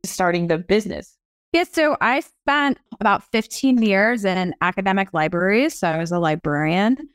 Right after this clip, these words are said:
Speaker 2: but I spent most of my career as a library director. Um, and so I was managing a lot of projects, managing a lot of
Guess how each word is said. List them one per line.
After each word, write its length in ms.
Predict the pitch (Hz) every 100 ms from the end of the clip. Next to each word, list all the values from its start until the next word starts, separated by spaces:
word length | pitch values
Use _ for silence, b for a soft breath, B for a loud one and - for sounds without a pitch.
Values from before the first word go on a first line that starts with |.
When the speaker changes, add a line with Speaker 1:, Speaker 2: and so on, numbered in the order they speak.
| -
Speaker 2:
but 160 | 175
I 80 | 175
spent 260 | 180 185 170
most 540 | 180 170 175 175 -
of 180 | 196 190
my 200 | 180 175
career 640 | - 185 170 170 170 170 -
as 240 | 165 165 170
a 180 | 156
library 480 | 151 160 156 156 165
director. 840 | 151 139 135 - - 202 254 320 _ -
Um, 220 | 175 160
and 180 | 151 160
so 100 | 165
I 140 | 151
was 180 | 151 -
managing 680 | 165 202 277 277 226 226 226
a 60 |
lot 180 | 208 202
of 140 | 190 -
projects, 560 | 180 180 175 175 - -
managing 540 | 165 175 208 196 196
a 60 | 175
lot 180 | 170
of 60 | 175